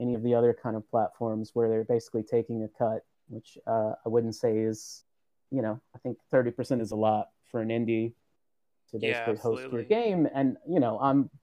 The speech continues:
Speaker 1: long been aware, having your game on Steam at this point, it's not, I mean, that's not any kind of guarantee of sales. You're gonna bring the audience like any other developed platform. I mean, you know, that kind of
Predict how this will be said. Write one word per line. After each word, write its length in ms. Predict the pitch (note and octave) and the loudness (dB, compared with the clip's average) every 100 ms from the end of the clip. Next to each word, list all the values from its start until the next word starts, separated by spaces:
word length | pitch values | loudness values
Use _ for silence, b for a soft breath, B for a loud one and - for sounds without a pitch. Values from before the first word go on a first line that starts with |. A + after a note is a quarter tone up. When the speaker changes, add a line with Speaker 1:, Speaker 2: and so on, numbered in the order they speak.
| - | -2
Speaker 1:
long 340 | C#3 C#3 C3+ | 2 4 4
been 100 | B2 | 4
aware, 540 | A2+ A#2+ A#2+ A2+ A2+ - _ _ | 2 4 4 4 0 -4 _ _
having 280 | C#3 C#3+ | 0 2
your 100 | C3+ | 2
game 200 | B2+ B2+ | 2 0
on 120 | A#2 A#2 | -2 -6
Steam 320 | - B2+ A#2 | -4 -2 -2
at 100 | A#2+ | -6
this 140 | A#2+ | -8
point, 360 | _ A2+ A2 - _ _ _ _ - | _ -12 -10 -14 _ _ _ _ -14
it's 180 | - | -2
not, 360 | C3+ C3 A#2 - - | 2 4 2 -4 -10
I 40 | |
mean, 120 | A#2 | -4
that's 240 | A#2 B2+ - | 0 0 -2
not 180 | A2+ - | -6 -6
any 220 | A2+ A#2 G#2+ | -6 -8 -8
kind 100 | A#2 | -10
of 100 | G#2+ | -10
guarantee 360 | - A2+ G#2+ A2 | -8 -8 -6 -10
of 100 | G#2+ | -8
sales. 400 | - A#2+ G#2+ - | -2 -2 -2 -4
You're 120 | B2 | -2
gonna 160 | A#2+ A#2 | -2 -2
bring 240 | B2 A#2 | -2 -2
the 100 | A2+ | 2
audience 480 | A2+ A#2 A2 - - | 2 2 0 -6 -4
like 140 | A#2 A#2+ | -4 -2
any 180 | A#2 A2+ | 0 2
other 360 | A2 A2+ A2 - _ _ _ _ | 2 0 -2 -8 _ _ _ _
developed 420 | A#2 A2+ - - - | 0 4 2 0 0
platform. 540 | A#2 - - A2 G#2+ | 0 0 -4 -6 -4
I 60 | A2+ | -4
mean, 320 | A2 A2 A2 _ _ _ _ - | -4 -4 -8 _ _ _ _ -10
you 60 | |
know, 200 | G#2+ G#2 - _ | -8 -8 -14 _
that 220 | C3 A#2+ | 4 4
kind 180 | B2+ A2+ | 0 0
of 140 | G#2+ | -2